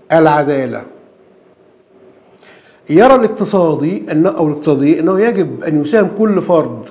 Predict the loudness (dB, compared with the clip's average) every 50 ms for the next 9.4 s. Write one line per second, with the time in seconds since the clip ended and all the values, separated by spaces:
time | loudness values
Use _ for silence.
0 | -10 -10 -4 0 2 2 4 4 4 4 4 4 2 2 0 -2 -4 -4 -4 -4
1 | -4 -4 -4 -4 -4 -4 -4 -4 -4 -4 -4 -4 -4 -4 -6 -8 -14 -18 -18 -10
2 | -6 -4 -2 0 0 0 0 0 0 -2 -4 -6 -8 -6 -6 -4 -2 -2 -4 -4
3 | -6 -8 -6 -6 -6 -4 -6 -6 -6 -8 -10 -14 -20 -20 -20 -20 -20 -20 -20 -20
4 | _ -6 -4 0 0 0 -2 -2 -2 -2 0 2 2 2 4 4 2 0 0 -2
5 | -2 -2 0 0 0 -2 -6 -8 -12 -16 -20 -20 -20 -20 _ _ _ _ _ -2
6 | 0 2 2 2 0 -2 -4 -2 -2 -2 -2 -4 -2 0 0 2 2 0 -2 -4
7 | -8 -12 -10 -6 -4 -2 -2 -2 -2 -4 -4 -4 -4 -4 -4 -2 0 2 2 0
8 | -2 -6 -12 -16 -20 -20 -20 -20 -20 -20 -20 -18 _ -4 -2 0 2 2 2 2
9 | 2 0 0 0 0 0 -2 -4